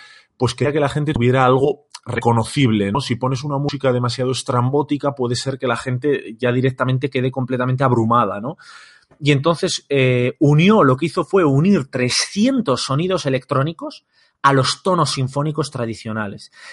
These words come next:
Y además empleó instrumentos medievales e instrumentos muy exóticos, que es por eso digo que se parece mucho a la filosofía de Hans Zimmer.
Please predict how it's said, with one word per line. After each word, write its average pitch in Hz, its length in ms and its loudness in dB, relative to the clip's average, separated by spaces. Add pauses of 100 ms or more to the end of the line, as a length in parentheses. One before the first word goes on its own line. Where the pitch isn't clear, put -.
(120)
Y 135 320 4
además 127 340 0
empleó 143 300 0
instrumentos 131 560 -4
medievales 139 680 2
e - 20 -2
instrumentos 131 460 -4
muy 143 180 0
exóticos, 127 600 -6
que 117 100 -20
es 110 40 -18
por 123 160 -6
eso 131 140 -8
digo 147 260 -4
que 139 100 -10
se - 100 -14
parece 117 260 -8
mucho 131 280 -8
a 123 40 0
la 113 120 -4
filosofía 113 460 -10
de 117 120 -6
Hans 110 220 -8
Zimmer. 101 280 -14